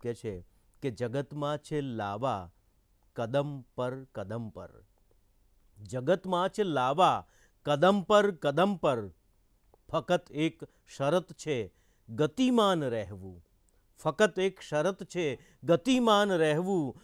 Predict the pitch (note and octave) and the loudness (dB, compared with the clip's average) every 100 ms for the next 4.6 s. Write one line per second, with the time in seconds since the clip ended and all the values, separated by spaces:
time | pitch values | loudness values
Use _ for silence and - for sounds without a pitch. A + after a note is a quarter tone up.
0 | _ B2+ C#3 E3 F#3 F#3 - F#3 E3 D3 | _ -4 0 8 8 8 2 -2 0 -4
1 | - D#3+ E3 E3 D#3 C#3+ B2 B2 C#3+ C#3+ | 0 0 2 -2 -4 -4 -8 -8 -4 -4
2 | D3 D3+ B2+ A#2 - E3+ F#3 C3 G#2+ F#2 | -4 -6 -6 -10 -4 -2 0 -4 -6 -10
3 | _ _ _ - B2 C3 D3+ - B2 G#2+ | _ _ _ -6 -4 -4 -6 -6 -8 -6
4 | G#2+ A2+ C#3+ C3 A2+ F#2 | -8 -6 -8 -10 -12 -14